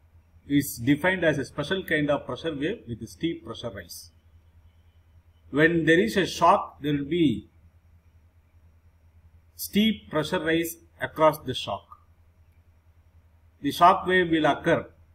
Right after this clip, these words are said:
in the fluid, uh, for example, water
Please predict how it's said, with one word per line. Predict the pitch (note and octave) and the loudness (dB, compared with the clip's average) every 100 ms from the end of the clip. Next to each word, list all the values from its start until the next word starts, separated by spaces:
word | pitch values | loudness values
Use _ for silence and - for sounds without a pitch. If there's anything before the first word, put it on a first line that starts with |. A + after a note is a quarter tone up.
| _ | _
in | C#3 C#3+ | -4 -2
the | C3 B2+ A#2+ B2 - _ _ _ _ _ _ _ _ | -2 -2 -4 -8 -16 _ _ _ _ _ _ _ _
fluid, | - F#3+ D3 G#2+ - _ _ _ _ _ _ _ _ _ _ _ _ _ _ _ _ _ C3+ | 2 2 4 -2 -10 _ _ _ _ _ _ _ _ _ _ _ _ _ _ _ _ _ -12
uh, | C3 C3 B2+ | -8 -8 -6
for | - C3+ | -6 -6
example, | B2 B2+ C#3 C#3 B2+ | -4 -2 -2 -2 -4
water | A2+ C#3 C#3+ D3 C#3+ | 0 0 2 -2 -2